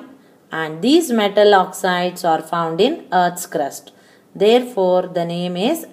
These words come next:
alkaline earth metals. Alkali metals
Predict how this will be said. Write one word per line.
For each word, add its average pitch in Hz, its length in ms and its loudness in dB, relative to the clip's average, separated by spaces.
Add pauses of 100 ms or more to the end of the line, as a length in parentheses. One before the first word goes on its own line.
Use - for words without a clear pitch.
alkaline 170 760 -4 (120)
earth 165 240 -8 (120)
metals. 143 640 -8 (4000)
Alkali 320 500 -2
metals 190 800 -4